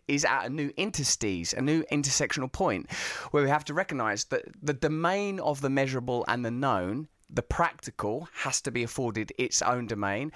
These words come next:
but then there is the mystery. How do we cope with the mystery? How do we deal with love? How do we deal with emotion? The, the, eh, eh, we have to make space for it. Fr-, we do this through ritual, through ceremony, and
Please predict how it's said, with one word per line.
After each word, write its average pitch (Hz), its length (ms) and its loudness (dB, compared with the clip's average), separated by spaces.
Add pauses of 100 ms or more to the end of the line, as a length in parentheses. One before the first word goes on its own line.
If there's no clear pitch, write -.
(220)
but 123 140 0
then 143 160 2
there 139 160 2
is 131 100 -2
the - 140 -4
mystery. 117 680 0 (120)
How 151 240 2
do 165 100 -2
we 160 120 0
cope - 420 0
with 113 100 -4
the 107 100 -4
mystery? 98 480 -4 (280)
How 180 180 2
do 190 100 -8
we 170 140 -4
deal 196 420 -2
with 110 220 -4
love? 87 240 -4
How 156 160 0
do 185 80 -4
we 185 120 -6
deal 202 340 -2
with 123 180 -2
emotion? 95 640 -2 (520)
The, 151 180 2
the, 147 180 2
eh, 113 320 0
eh, - 60 -2 (100)
we 196 80 -2
have 220 200 0
to 240 80 -2
make 220 200 -2
space 175 400 2
for 104 240 -2
it. - 160 -4
Fr-, - 260 -6
we 175 200 -4
do 220 180 0
this 190 160 -2
through 143 160 0
ritual, 170 460 0
through 156 220 -4
ceremony, 120 640 2
and 170 180 -2